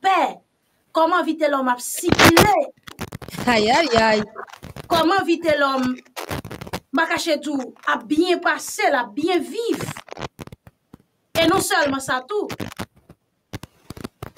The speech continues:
Speaker 1: Vite lòm sa, lè l rive nan lakou lakay li, genyen non sèlman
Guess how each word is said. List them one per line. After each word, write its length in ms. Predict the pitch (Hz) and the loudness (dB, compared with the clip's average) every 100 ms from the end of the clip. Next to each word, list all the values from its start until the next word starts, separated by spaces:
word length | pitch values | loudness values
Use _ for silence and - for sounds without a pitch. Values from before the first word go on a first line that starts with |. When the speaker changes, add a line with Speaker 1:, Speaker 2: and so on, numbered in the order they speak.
| - _ _ - - - - - - - - _ _ - - | -18 _ _ -20 -16 -12 -8 -8 -8 -18 -20 _ _ -20 -2
Speaker 1:
Vite 260 | 285 302 330 | -2 2 2
lòm 180 | 381 359 | 2 0
sa, 240 | 339 277 254 302 381 392 - _ - _ _ _ _ _ _ _ _ _ _ - | -2 -2 0 0 0 2 2 _ -18 _ _ _ _ _ _ _ _ _ _ 0
lè 140 | 285 | 2
l 80 | 311 | 4
rive 240 | 339 294 | 2 2
nan 160 | 339 302 | 2 2
lakou 260 | 294 - 294 | 0 -4 -4
lakay 460 | 285 277 262 240 | -2 -2 -4 -2
li, 180 | 269 349 294 - - - _ _ _ _ | 2 2 0 -8 -14 -16 _ _ _ _
genyen 880 | 202 370 311 302 302 285 269 262 254 | 0 2 4 4 4 2 2 0 0
non 180 | 262 349 | 0 0
sèlman 920 | 359 381 330 269 240 247 233 226 208 | 0 0 0 0 -2 -6 -6 -6 -10